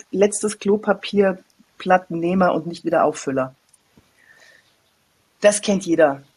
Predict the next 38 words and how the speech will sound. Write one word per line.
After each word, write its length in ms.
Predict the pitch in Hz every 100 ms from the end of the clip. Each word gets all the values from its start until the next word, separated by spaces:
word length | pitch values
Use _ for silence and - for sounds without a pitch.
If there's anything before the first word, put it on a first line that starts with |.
| _ _ -
Also 160 | 180
kranke 320 | 175 190 190
Männer 240 | 170 185 208
kennen 260 | 196 185
wir 200 | 190 196
und 220 | 202 220 -
wir 120 | 180
kennen 440 | - 175 180 165
auch 300 | 180 175 180 - 170
die, 560 | 165 165 165 160 -
ähm, 560 | 156 156 151 151 147 147 _ _ _ _ _ _ _ _ -
ja, 160 | 175
diese 200 | 165 165
Situation, 800 | 165 175 175 170 - 160 214 226
wenn 100 | 175
plötzlich 340 | - 180 185
die 60 | 175
Rolle 280 | 160 165 156
leer 200 | 131 -
ist. 260 | - - - _ _ _ _ _ _ - - - - - - _ - - 175
Und 120 | 175
darüber 340 | 170 180 185
habe 140 | 175 180
ich 120 | -
eine 220 | 170 165
klitzekleine, 840 | - - 214 226 - 214 170 165 165
es 120 | 160
ist 140 | 214
nur 120 | 214
eine 300 | - 190 202
Seite 320 | 180 165 180 156
lang, 280 | 156 170
aber 240 | 160 160 -
es, 120 | -
es, 100 | -
es 140 | - 196
musste 300 | 202 185 151
raus. 420 | 143 147 -